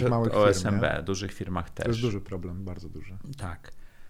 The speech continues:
Speaker 1: Em, z drugiej strony, jeżeli chodzi o technologię, zaczęliśmy też prawdopodobnie dziesięć czy piętnaście lat później,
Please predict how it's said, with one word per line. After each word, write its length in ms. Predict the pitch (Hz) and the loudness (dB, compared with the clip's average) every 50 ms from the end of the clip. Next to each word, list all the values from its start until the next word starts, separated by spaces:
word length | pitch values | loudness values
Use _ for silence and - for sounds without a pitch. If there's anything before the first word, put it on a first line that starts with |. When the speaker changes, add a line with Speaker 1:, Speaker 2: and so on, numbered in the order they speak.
| - - - | -16 -14 -8
Speaker 1:
Em, 360 | - 90 87 90 90 90 87 | -4 -2 0 0 0 -2 -4
z 60 | 85 | -2
drugiej 260 | 90 101 104 113 135 131 | -2 0 0 0 0 0
strony, 280 | - - 110 101 98 | 0 0 0 0 2
jeżeli 220 | 92 90 92 95 92 | 0 0 0 -2 0
chodzi 180 | 95 101 98 98 | 0 0 2 0
o 40 | |
technologię, 600 | 95 - 110 98 - 101 90 87 85 85 85 107 104 | 0 0 -2 -2 0 0 2 2 2 2 0 0 -2
zaczęliśmy 520 | 107 98 - - 98 104 - - - 98 | -2 -2 -2 -2 -2 -2 -4 -4 -6 -4
też 220 | - - 120 - - | -4 -4 -4 -4 -2
prawdopodobnie 680 | - 101 92 - - 95 - - 85 - 87 90 90 87 | -2 -2 -2 -2 -2 -4 -4 -4 -4 -4 -4 -4 -4 -4
dziesięć 320 | - 95 - 107 98 - | -4 -6 -4 -6 -4 -4
czy 80 | - - | -6 -6
piętnaście 500 | - 87 - - 90 87 - - - 85 | -6 -6 -4 -4 -4 -4 -4 -4 -6 -6
lat 120 | 80 - | -6 -8
później, 640 | - - 90 78 - 80 78 78 87 117 160 190 | -8 -8 -8 -8 -6 -6 -6 -4 -4 -4 -4 -6